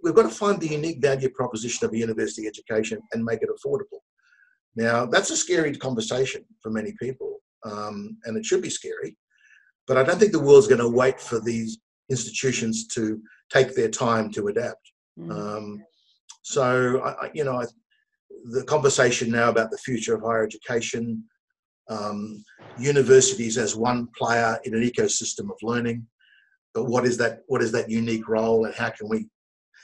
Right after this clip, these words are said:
Speaker 1: not just privilege it, not privilege it, but actually optimize it?
Speaker 2: Mm.
Speaker 1: Gonna be the big discussion. Um, and I think, you know, it's the, um,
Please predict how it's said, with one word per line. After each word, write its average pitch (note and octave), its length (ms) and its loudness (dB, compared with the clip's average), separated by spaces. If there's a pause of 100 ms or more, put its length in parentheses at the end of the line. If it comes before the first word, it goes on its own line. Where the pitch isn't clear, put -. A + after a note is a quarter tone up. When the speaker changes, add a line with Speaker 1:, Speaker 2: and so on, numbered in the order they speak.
(240)
Speaker 1:
not - 100 -2
just - 220 -4
privilege F3 400 4
it, - 100 -6
not D3 200 0
privilege C#3 360 0
it, A2 180 -8
but A2 140 0
actually G#2+ 380 -8
optimize A#2 560 -6
it? - 80 -6 (360)
Speaker 2:
Mm. E2 200 -10
Speaker 1:
Gonna A#2+ 180 0
be A2 120 -2
the G#2+ 100 -8
big A2 180 -14
discussion. - 480 -12 (240)
Um, G2 480 -16 (640)
and A#2 220 -2
I B2 80 4
think, C3 340 0
you - 360 -6
know, A2+ 160 2
it's A2+ 180 -4
the, A2 240 -4 (560)
um, G#2+ 640 -10